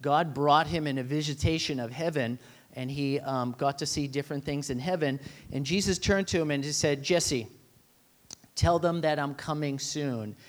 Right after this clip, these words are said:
And he goes, "Lord, they know that." And he said, "No, they don't know that. I am coming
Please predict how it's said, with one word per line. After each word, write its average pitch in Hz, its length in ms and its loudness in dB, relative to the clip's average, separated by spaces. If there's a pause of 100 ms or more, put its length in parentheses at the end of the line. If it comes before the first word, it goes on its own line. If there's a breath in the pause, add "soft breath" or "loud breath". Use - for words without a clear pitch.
(260 loud breath)
And 151 120 -4
he 160 80 -2
goes, 147 340 0
"Lord, 156 560 4
they 160 160 0
know 175 440 0
that." 110 440 -2 (300 loud breath)
And 147 100 -4
he 151 60 -2
said, 143 320 0
"No, 180 360 12
they 190 180 10
don't 175 480 10
know 139 200 4
that. 117 340 2
I 156 120 -2
am 151 180 -2 (100)
coming 190 640 0